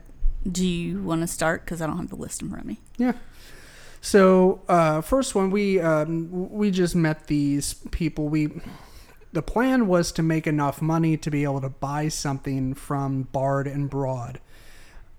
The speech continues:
Speaker 2: uh, which is their name. They sell, uh, like, cool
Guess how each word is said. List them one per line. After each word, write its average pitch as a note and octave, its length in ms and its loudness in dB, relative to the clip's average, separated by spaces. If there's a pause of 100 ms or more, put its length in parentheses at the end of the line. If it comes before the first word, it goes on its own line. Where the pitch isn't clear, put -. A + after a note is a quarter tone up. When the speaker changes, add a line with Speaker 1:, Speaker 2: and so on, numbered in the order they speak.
(120)
Speaker 2:
uh, D2 560 -10
which - 220 -12
is C3+ 140 -8
their C#3+ 180 -2
name. C#3 440 0
They C#3 220 -2
sell, C#3 760 -2
uh, D3 320 -8
like, D3 240 -4
cool D3 720 0